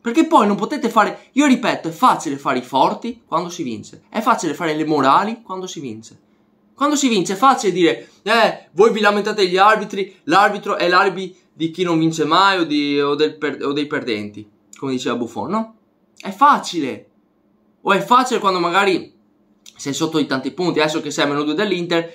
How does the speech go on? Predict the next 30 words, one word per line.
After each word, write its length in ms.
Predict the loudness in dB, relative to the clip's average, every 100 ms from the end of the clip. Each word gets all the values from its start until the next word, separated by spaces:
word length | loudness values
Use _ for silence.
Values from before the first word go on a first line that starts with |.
| _
sto 220 | 0 2
vedendo 600 | 2 2 2 2 2 0
la 160 | 0 2
provincialità 1000 | 2 -2 -2 -4 0 0 2 2 2 -6
anche 280 | -2 0 0
di 120 | -2
molti 520 | 0 0 0 -2 -6 -8 _
della 260 | 2 4
nostra 300 | 4 2 0
tifoseria. 760 | -10 -8 -4 0 2 2 0 -10 _ _ _ _ _ _ _ _ _ _ _ _ _
E 80 | 0
non 120 | 4
va 120 | 4
bene. 520 | 4 2 0 -6 -12 _ _ _ _ -4
E 40 |
non 100 | -2
va 140 | 0
bene, 280 | -2 -4 -6
perché 280 | -8 -6 -4
vi 260 | -2 -4 2
comportate 960 | 2 4 2 2 2 4 4 -2 -8
nella 300 | -6 -4 -4
stessa 560 | -4 0 0 0 -8 -8
medesima 640 | -6 2 4 4 0 -4
maniera 480 | -2 -2 -2 -2 -2
di 100 | -6
chi 220 | -8 -8
criticate 600 | -8 -10 -8 -2 -2 -2
da 120 | -4
sempre. 440 | -6 -8 -10 -16